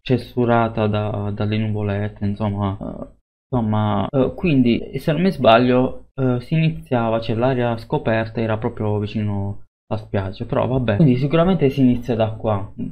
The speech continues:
da questo fam-, famigerato hotel dove Tommy Vercetti ha iniziato la sua, ha iniziato in Vice City. In qualche modo troveremo Jason, eh, quindi a quanto pare, eh, si inizierà con Lucia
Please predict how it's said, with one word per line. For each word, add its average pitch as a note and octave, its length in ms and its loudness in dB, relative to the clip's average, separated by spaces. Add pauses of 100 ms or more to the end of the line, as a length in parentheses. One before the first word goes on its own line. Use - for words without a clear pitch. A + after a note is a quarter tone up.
(320)
da A2+ 200 -2
questo A2 340 -4
fam-, A2+ 400 -4
famigerato A2+ 760 -2
hotel A2+ 520 0
dove G2+ 480 0
Tommy A2 240 0
Vercetti G2+ 800 -4
ha F#2+ 100 -4
iniziato G2+ 480 -4
la G2 160 -4
sua, G2 480 -6
ha A#2 60 -4
iniziato A2 480 -2
in G#2 180 0
Vice G#2 240 -2
City. G#2 380 -2
In C3 80 2
qualche C#3+ 320 2
modo G#2 960 2
troveremo A2+ 500 2
Jason, A2 800 2
eh, G#2 640 0
quindi A2+ 340 2
a B2 80 -4
quanto B2 360 0
pare, G#2+ 800 -2
eh, A2 640 -2
si - 120 -2
inizierà B2+ 460 2
con A2 500 0
Lucia G#2 680 -2